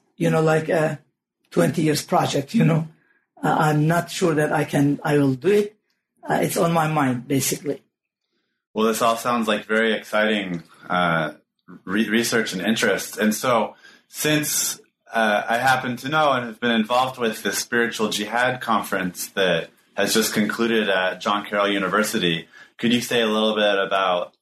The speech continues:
Speaker 2: that, that conference and how that's related to your, your scholarship and academic interests more broadly?
Speaker 1: Um, we have, uh, at, at John Carroll University, we have a chair in Islamic Studies. Uh, it is called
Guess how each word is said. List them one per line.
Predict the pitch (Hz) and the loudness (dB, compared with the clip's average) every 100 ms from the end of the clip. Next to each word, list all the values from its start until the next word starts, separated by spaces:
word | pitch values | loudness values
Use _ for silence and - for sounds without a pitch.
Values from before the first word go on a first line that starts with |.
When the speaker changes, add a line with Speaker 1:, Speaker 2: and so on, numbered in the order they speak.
| - | -4
Speaker 2:
that, | 110 107 107 | 0 0 0
that | 113 110 | -2 -2
conference | - 120 113 127 135 131 113 | 0 -2 0 0 -2 -2 -4
and | 104 | -2
how | 107 | 0
that's | 107 107 - | 2 0 -2
related | 117 110 110 113 | 0 0 0 -2
to | - 113 | -2 -2
your, | 107 101 95 - _ - | 2 2 0 -2 _ -4
your | 107 | -2
scholarship | 107 - 104 107 107 - 104 104 | -2 0 2 2 -2 -2 -2 0
and | 98 95 | -4 -2
academic | 98 98 98 101 101 | -2 -2 0 -2 0
interests | 110 107 113 - - | -2 0 -2 -4 -2
more | 117 | -2
broadly? | 117 120 131 151 151 _ _ - | 2 0 0 -2 -4 _ _ 0
Speaker 1:
Um, | 202 190 185 185 _ _ - 480 226 | 2 2 0 -2 _ _ -6 -2 -2
we | 370 233 | 0 4
have, | 269 226 - | 4 2 -2
uh, | 196 175 170 170 | 0 4 4 2
at, | - 160 - | -2 -6 -4
at | 185 143 | -2 0
John | 190 180 | 0 0
Carroll | 202 196 | 2 2
University, | 202 202 208 208 175 | 2 2 0 0 2
we | |
have | 156 151 | 2 0
a | |
chair | 143 185 185 | -2 2 2
in | 185 | 4
Islamic | 175 170 175 185 | 2 0 0 0
Studies. | - 214 185 233 - | -2 0 2 0 0
Uh, | 415 160 143 139 131 | 0 2 2 2 0
it | - 151 | 0 0
is | 175 - | 0 -2
called | - - 147 | 0 0 0